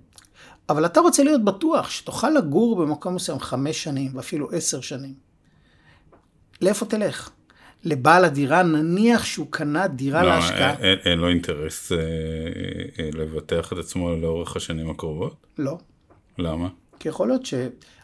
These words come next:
Speaker 1: אז בוא, בוא נחזור עוד פעם למאפיין משמעותי. שאלת אותי את זה עוד בשיחה הקצרה שקיימנו במסדרון,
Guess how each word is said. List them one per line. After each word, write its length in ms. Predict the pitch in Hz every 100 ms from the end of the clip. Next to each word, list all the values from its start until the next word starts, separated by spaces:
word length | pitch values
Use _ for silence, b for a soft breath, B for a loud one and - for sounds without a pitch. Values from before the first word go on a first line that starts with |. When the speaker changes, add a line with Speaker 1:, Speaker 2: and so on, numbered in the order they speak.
| b
Speaker 1:
אז 120 | 151
בוא, 120 | 143
בוא 140 | 143 196
נחזור 340 | 208 147 180
עוד 120 | 170 170
פעם 140 | 156
למאפיין 500 | 143 135 123 - 127
משמעותי. 580 | 123 - 139 127 - 131 _ _ b b b
שאלת 280 | 156 165
אותי 300 | 170 160 156
את 80 | 135
זה 100 | 131
עוד 140 | 131 123
בשיחה 360 | - - -
הקצרה 360 | 147 - 143 143
שקיימנו 580 | - - 147 143 139 131
במסדרון, 520 | 127 120 123 123